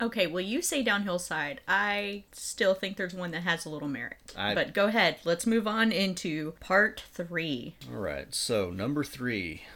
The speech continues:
Speaker 2: This is Wishmaster three Beyond the Gates of Hell, made in two thousand one. So the quick overview, and I'm, this is gonna be way too long anyway for the content that's actually in this movie. I think this is the one you hate the most, isn't it?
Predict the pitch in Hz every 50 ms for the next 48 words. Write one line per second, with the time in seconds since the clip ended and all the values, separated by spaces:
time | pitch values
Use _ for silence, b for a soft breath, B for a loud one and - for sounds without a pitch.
0 | B B 110 101 113 - - - - - 101 98 92 85 82 82 - - 98 107
1 | 117 - - 127 120 113 - - 87 - - - - 120 135 135 127 113 104 101
2 | 104 117 123 123 127 120 101 98 - - 107 110 123 - - - 107 - 101 98
3 | 107 110 101 95 90 95 98 101 104 101 95 95 - - - 120 - - 107 104
4 | 107 101 101 95 92 92 92 98 107 110 120 131 135 - - - - - 117 104
5 | 107 - - - - - 139 127 117 113 104 107 107 110 110 110 104 107 104 -
6 | - 135 135 127 120 110 110 - 120 113 110 104 101 110 110 110 - 117 107 101
7 | 101 104 104 101 98 101 98 - - 107 101 - - 92 95 - - 92 - -
8 | 104 - 92 92 95 - - 98 98 98 98 - - 101 98 95 98 104 110 101
9 | - 107 98 110 104 98 98 98 101 110 104 98 101 107 - 107 104 98 92 -
10 | - - 80 104 107 92 98